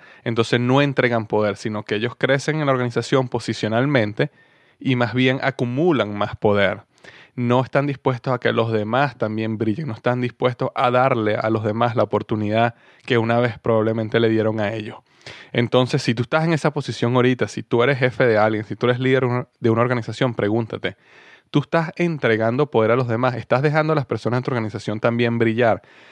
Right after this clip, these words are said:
¿Estás dándoles responsabilidades y luego dejándolos que ellos lleguen al resultado a su manera, sin tener que ser lo que llaman un micromanagement,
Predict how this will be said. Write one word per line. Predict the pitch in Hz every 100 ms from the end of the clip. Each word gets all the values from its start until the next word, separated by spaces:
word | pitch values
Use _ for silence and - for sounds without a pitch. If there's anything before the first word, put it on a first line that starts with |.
| - _
¿Estás | 120 - 127 151
dándoles | 135 127 127 143 156 147 123
responsabilidades | 123 - 117 117 110 107 104 107 135
y | 120
luego | 117 123 143 165 _ _ - -
dejándolos | 131 123 - 139 160 190 185 -
que | 117
ellos | 117 151 147
lleguen | 131 147
al | 147
resultado | 127 117 104 123 151 -
a | - 123
su | - 127
manera, | 110 120 156 107 - _ -
sin | - 135 110
tener | 113 117 123
que | -
ser | 131 131 131
lo | 127
que | 117
llaman | 117 117
un | 127 131
micromanagement, | 127 120 120 110 127 123 107 110 101 104